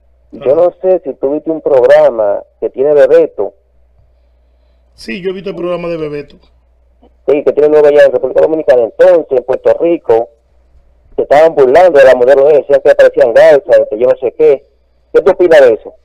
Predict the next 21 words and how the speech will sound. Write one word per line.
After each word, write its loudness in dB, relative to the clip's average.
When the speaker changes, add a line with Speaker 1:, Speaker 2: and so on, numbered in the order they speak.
Speaker 2:
Eh, -8
mira, -8
eh, -8
eh, -8
lo, -6
más -8
que, -6
que -6
una -8
discusión -8
y, -12
y, -16
y -14
una -10
controversia, -12
eh, -10
personal -10
de -8
cada -8
cosa, -14
eh, -10